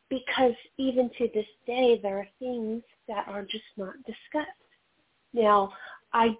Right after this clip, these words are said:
do know that if things had been a little more open communication, that when things started leading up to the actual acts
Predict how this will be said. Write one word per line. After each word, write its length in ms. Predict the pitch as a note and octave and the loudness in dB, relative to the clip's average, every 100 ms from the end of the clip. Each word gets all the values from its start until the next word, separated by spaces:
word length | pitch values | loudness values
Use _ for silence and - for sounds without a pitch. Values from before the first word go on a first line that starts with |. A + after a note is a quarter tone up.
| A#3+ | -2
do 260 | A#3+ D#4 | 2 4
know 520 | C4+ - F#3 A3+ A#3+ - _ - | 2 2 0 0 -2 -4 _ -6
that 300 | G#3 G3 F#3+ - - | 0 0 0 -6 -12
if 120 | G#3 - - | -12 -12 -4
things 260 | A#3 A3 A3 - | 0 0 -2 -10
had 160 | G#3 F#3 | -16 -12
been 340 | G#3 G3 F#3 G3+ | -6 -2 -2 -2
a 60 | G3 | 0
little 260 | G3+ A3+ A3 | 2 4 2
more 240 | G3 G#3 - | 0 -8 -4
open 380 | G#3 G3+ G#3+ G#3+ - | -4 -4 -6 -6 -10
communication, 1040 | G#3 G3 F3+ - - A3+ C4+ A3 G#3 A#3 _ _ - _ _ | -8 -6 -8 -10 -4 -4 -2 -6 -8 -8 _ _ -20 _ _
that 380 | G3+ A3+ G#3 G3+ - - _ _ _ _ _ | 0 2 4 0 -6 -20 _ _ _ _ _
when 220 | B3+ A3+ - | 0 0 0
things 240 | - C4+ A#3+ - | 0 2 0 -6
started 380 | - A#3+ G#3+ G3+ | -2 -2 0 -6
leading 420 | G3+ A3 A3 G#3 G3+ G#3+ | -4 -4 -2 -4 -2 2
up 200 | G#3+ - - - | 2 0 -18 -16
to 200 | G#3+ G3+ - _ _ _ G3+ | -14 -14 -18 _ _ _ -4
the 340 | G3+ F#3+ F#3+ - - _ | -2 -4 -6 -16 -20 _
actual 560 | G3 G3+ - G#3+ G#3 - G3+ | -16 -12 -10 -6 -6 -8 -10
acts 200 | F#3+ | -10